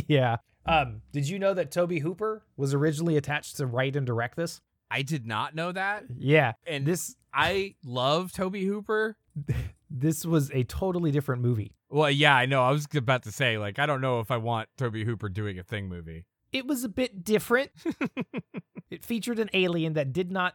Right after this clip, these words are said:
Speaker 1: shapeshift or assimilate, and it followed a character named the Captain, who goes on an epic quest to find and kill the Thing.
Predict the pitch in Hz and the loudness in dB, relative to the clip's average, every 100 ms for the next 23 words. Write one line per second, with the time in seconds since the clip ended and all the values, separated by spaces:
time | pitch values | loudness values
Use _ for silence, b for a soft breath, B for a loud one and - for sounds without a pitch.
0 | - - 151 120 143 151 - - _ - | -6 -2 -2 0 0 0 -2 -20 _ -2
1 | 160 185 190 - 170 160 120 110 123 - | 2 2 2 0 0 2 2 2 -2 -8
2 | _ 147 151 143 - 202 190 190 180 156 | _ -4 -2 -4 0 4 6 4 2 0
3 | 135 - 160 151 143 175 165 143 156 143 | 0 2 4 6 4 0 2 2 2 0
4 | 117 - 147 - 104 113 165 _ _ - | -2 -2 -4 -4 -4 -6 -8 _ _ -2
5 | 170 165 135 160 190 202 185 170 143 170 | 2 2 6 6 8 6 4 4 2 -2
6 | 196 220 - - 156 143 139 - 139 - | -2 -2 -4 -4 0 0 -2 -8 -8 0
7 | 127 127 127 123 - 110 104 107 107 | 2 2 0 -2 -2 -2 -2 -6 -8